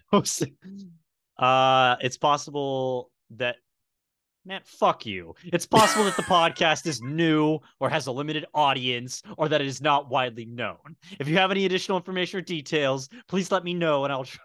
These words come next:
Speaker 1: to assist you further, you customer service piece of shit. <laughs> I like it. Okay, uh, all right.
Speaker 2: Oh.
Speaker 1: You want an audience? It's nothing substantial. Seabass YouTube channel.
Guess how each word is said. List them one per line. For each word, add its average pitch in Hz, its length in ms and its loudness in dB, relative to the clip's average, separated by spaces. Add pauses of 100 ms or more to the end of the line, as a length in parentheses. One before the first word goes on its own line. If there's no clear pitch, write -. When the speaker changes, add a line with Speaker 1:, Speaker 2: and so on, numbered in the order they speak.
(160)
Speaker 1:
to 202 100 -4
assist - 500 -12
you 139 100 -16 (120)
further, 127 300 -10
you 117 180 -20 (160)
customer 196 400 -6
service 156 560 -10 (300)
piece 220 320 -2
of 190 120 -4
shit. 175 360 -2 (920)
<laughs> - 1000 -14
I 247 220 4
like 190 320 0
it. 202 180 -8 (560)
Okay, 165 360 -2
uh, 147 100 -2 (100)
all 180 100 4
right. 247 340 6
Speaker 2:
Oh. 175 180 -6 (580)
Speaker 1:
You 113 100 -12
want 113 240 -2
an 117 60 -2
audience? 160 680 -2 (200)
It's - 100 -20
nothing 135 280 -4
substantial. 110 840 -8 (260)
Seabass 131 1120 -8 (840)
YouTube 127 600 -6
channel. 82 500 -8